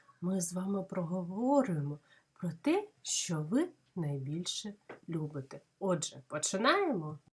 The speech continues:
Відгадайте загадку! Це ваші добрі друзі, цікаві і яскраві.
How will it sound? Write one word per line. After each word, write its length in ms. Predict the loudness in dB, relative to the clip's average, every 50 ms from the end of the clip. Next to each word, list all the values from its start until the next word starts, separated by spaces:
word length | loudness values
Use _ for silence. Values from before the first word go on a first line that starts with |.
| _ _ _ -20 -20 -20 -20 _ _ 0
Відгадайте 680 | 4 6 6 6 6 6 6 4 4 4 4 4 2
загадку! 640 | 4 2 0 0 -2 -2 -4 -6 -8 -10 _ -16 -16 -16 _ _ _ -20 -20 -20 _ _
Це 200 | 2 6 6 6
ваші 440 | 8 8 8 8 8 6 2 2 0
добрі 440 | 0 4 4 4 4 6 4 4 4
друзі, 600 | 6 4 4 4 6 4 2 2 0 -2 -4 -4 -6
цікаві 720 | _ -2 -2 0 0 2 4 6 6 6 6 2 0 0 -2 -2
і 160 | 0 2 4
яскраві. 800 | 4 4 4 2 0 0 0 0 2 2 2 0 -2 -4 -8